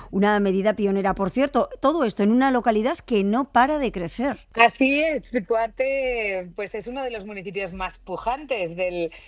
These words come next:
Speaker 2: del entorno de Zaragoza. Podemos, podemos presumir de ello y es un, un verdadero motor, ¿no? para, para Aragón. Hemos pasado de, de dos mil a, a casi dieciséis mil habitantes en, en apenas, en, en dos décadas y, y además tenemos una,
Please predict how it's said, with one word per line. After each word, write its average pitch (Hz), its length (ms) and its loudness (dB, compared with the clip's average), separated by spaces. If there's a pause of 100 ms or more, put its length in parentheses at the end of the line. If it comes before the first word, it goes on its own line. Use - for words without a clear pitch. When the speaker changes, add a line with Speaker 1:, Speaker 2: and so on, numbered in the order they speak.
(140)
Speaker 2:
del 208 180 -2
entorno 202 380 -4
de 190 140 -2
Zaragoza. 208 520 -2
Podemos, 196 480 -4
podemos 214 400 -6
presumir 202 580 -6
de 165 160 -2
ello 208 240 -4
y 160 140 -4
es 170 160 -6
un, 196 280 -12
un 196 140 -8
verdadero 185 500 2
motor, 175 540 0
¿no? 185 400 -10
para, 156 480 -2
para 180 180 2
Aragón. 156 380 -2 (300)
Hemos 202 220 -6
pasado 202 420 -2
de, 175 360 -2 (240)
de 214 180 -2
dos 202 260 -6
mil 240 300 -4
a, 175 400 -4
a 202 140 -8
casi 240 380 -8
dieciséis 226 520 -8
mil 220 120 -8
habitantes 220 600 -6
en, 196 320 -10
en 160 340 -12
apenas, 185 520 -6
en, 156 260 -8
en 165 160 -8
dos 185 180 4
décadas 160 560 0
y, 160 280 -6
y 170 240 -4
además 165 540 -4
tenemos 185 400 -2
una, 190 380 -4